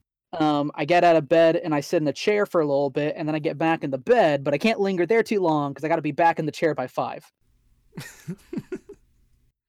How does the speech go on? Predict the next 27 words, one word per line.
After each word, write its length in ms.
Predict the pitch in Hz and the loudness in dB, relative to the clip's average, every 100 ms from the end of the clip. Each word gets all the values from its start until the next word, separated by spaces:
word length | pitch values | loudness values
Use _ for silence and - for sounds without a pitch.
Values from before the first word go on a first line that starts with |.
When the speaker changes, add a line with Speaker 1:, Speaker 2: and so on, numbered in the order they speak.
| _ _ - | _ _ -2
Speaker 1:
And 160 | 175 | 0
that's 160 | 185 220 | 2 -2
kinda 260 | - 294 320 | 0 0 0
just 140 | 165 | -2
my 100 | 165 | -2
daily 240 | 160 160 | 0 0
routine 320 | 147 139 202 196 | 0 -2 -2 -4
now. 200 | 123 - _ _ | -8 -14 _ _
Speaker 2:
So 120 | - | -8
how 160 | 110 156 | -4 -2
long 360 | 127 131 117 101 | 0 -2 -2 -6
does 140 | 98 | -6
each 280 | 113 101 - | -8 -8 -14
individual 560 | 113 107 104 107 101 90 | -10 -8 -8 -8 -8 -10
activity 440 | 92 107 98 92 | -10 -10 -10 -12
make? 240 | 95 120 | -10 -10
I 40 | 98 | -10
mean, 200 | 98 98 | -10 -8
you 80 | 104 | -8
said 180 | 127 104 | -8 -10
you're 80 | |
done 200 | 98 113 | -6 -6
by 120 | 107 90 | -6 -8
five, 380 | 98 117 95 | -8 -8 -8
so, 160 | - 85 | -14 -16
like 200 | 85 82 _ _ _ _ _ _ | -16 -20 _ _ _ _ _ _
Speaker 1:
So, 560 | - 214 202 202 196 208 | -2 4 6 6 4 0